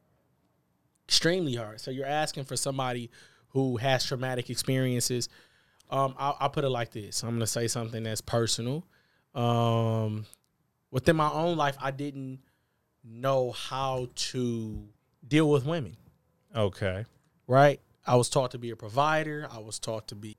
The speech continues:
Speaker 1: a worker, a go-getter, stuff like that, but not to be, um, an emotional being towards women, right? Uh,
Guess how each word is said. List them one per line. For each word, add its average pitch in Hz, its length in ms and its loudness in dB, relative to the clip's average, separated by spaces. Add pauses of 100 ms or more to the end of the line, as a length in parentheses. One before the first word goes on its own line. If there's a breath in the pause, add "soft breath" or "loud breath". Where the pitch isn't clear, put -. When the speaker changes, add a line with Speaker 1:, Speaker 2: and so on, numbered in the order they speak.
Speaker 1:
a 104 80 -10
worker, 135 640 -2
a 107 60 -16
go-getter, 123 520 2
stuff 113 260 -4
like 110 220 -8
that, 117 280 -4
but 113 180 -16 (520)
not 123 340 -6
to 120 100 -6
be, 110 340 -2 (800)
um, 101 760 -2 (680)
an 123 100 4
emotional 110 600 2 (320)
being 110 340 -2 (160)
towards 104 280 0
women, 98 200 -2
right? 127 320 6 (920 soft breath)
Uh, 120 560 -2